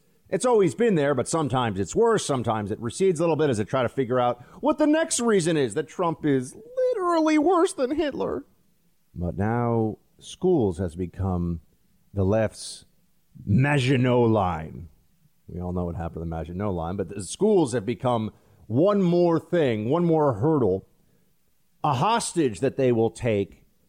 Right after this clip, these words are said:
to prevent a sense of normalcy from coming back and prevent the economy from really going. I, I don't hear anyone else saying this, and it needs to be said a lot more by far more people. We are not in reopen. We are in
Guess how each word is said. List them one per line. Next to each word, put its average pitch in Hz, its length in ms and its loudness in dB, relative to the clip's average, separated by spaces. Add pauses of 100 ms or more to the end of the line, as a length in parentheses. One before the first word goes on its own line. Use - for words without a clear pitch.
(260)
to 135 100 0
prevent 127 600 0
a 120 40 2
sense 127 440 -2
of 104 260 0
normalcy 113 580 0
from 95 200 -8
coming 95 280 -4
back 98 320 -2
and 107 140 -8
prevent 127 300 -4
the 123 40 0
economy 123 440 -2
from 110 160 -6
really 104 160 -4
going. 104 340 0 (320)
I, 127 300 0 (100)
I 131 140 0
don't 185 220 2
hear 233 180 2
anyone 196 280 2
else 165 240 0
saying 143 320 0
this, 135 220 0
and 127 100 0
it 120 80 -2
needs 143 220 0
to - 80 -2
be 135 100 2
said 131 200 0
a 120 60 0
lot 123 260 2
more 123 240 0
by 107 200 2
far 123 300 0
more 110 180 -4
people. 101 600 -2 (400)
We 156 240 2
are 147 240 2
not 160 560 0 (100)
in 151 480 2
reopen. 135 720 0 (340)
We 127 200 0
are 135 260 0
in 185 540 2